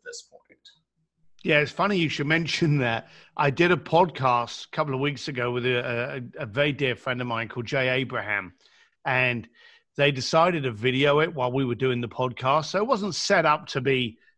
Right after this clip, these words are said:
Speaker 2: video,
Speaker 1: Yeah.
Speaker 2: um, but, uh, we had one of these new Mevos, and for some reason they set it up and they put it on the default setting of, like, seven twenty.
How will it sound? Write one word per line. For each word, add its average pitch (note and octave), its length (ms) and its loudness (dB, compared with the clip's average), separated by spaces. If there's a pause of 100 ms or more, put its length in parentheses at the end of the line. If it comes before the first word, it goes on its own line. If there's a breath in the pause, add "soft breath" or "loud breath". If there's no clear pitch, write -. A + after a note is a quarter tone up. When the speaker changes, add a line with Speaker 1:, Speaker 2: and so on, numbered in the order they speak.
(160)
Speaker 2:
video, D3+ 640 6 (400)
Speaker 1:
Yeah. C3 260 8
Speaker 2:
um, B2 260 -4 (540 soft breath)
but, D3+ 300 4
uh, D3 460 6 (440)
we D3 200 2
had E3 240 4
one D#3+ 140 0
of D3 60 -4
these C3+ 240 -2
new D3 160 0
Mevos, C3 800 0 (100)
and B2+ 240 -2
for B2 100 -10
some D#3+ 280 -2
reason C3+ 300 -2
they C3 140 -4
set D3+ 300 -2
it C3 120 0
up C3+ 300 -2 (580 soft breath)
and C#3 100 -2
they D3 100 4
put D#3+ 220 2
it E3+ 60 0
on D3 140 0
the C#3+ 100 2
default D#3+ 500 -2
setting C#3 320 -4
of, C3 80 -6
like, C3 200 -2
seven C3 440 -2
twenty. A2 440 -4